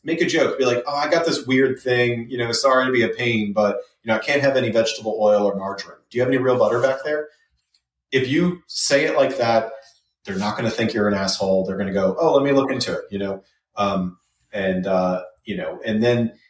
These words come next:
as long as you're avoiding the fried food and the dressings and the mayo,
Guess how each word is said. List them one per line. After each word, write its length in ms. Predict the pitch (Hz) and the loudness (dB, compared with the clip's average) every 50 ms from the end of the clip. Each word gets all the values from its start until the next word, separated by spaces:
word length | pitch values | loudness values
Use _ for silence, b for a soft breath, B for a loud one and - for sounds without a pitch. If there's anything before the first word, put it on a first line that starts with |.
| b b _ _ _ | b b _ _ _
as 120 | - 110 117 | -6 0 2
long 180 | 123 - 143 | 2 2 2
as 80 | 147 143 | 2 2
you're 120 | 143 139 | 2 2
avoiding 300 | 131 127 131 127 123 117 | 4 4 2 2 2 2
the 60 | 110 | 0
fried 360 | 104 - - 120 117 117 113 - | 0 0 2 2 4 4 2 0
food 280 | - 123 117 113 107 | 0 2 2 2 2
and 120 | 117 98 95 | 0 -2 -4
the 60 | 92 | -4
dressings 680 | 92 107 113 113 110 - 113 104 101 104 104 101 - | 0 2 2 4 2 2 0 -2 -2 -2 -2 -4 -6
and 100 | 98 95 | -6 -6
the 60 | 95 | -4
mayo, 720 | 98 104 110 110 110 110 107 107 104 107 104 104 104 104 104 | 0 2 4 4 4 4 4 4 4 4 4 2 2 0 -4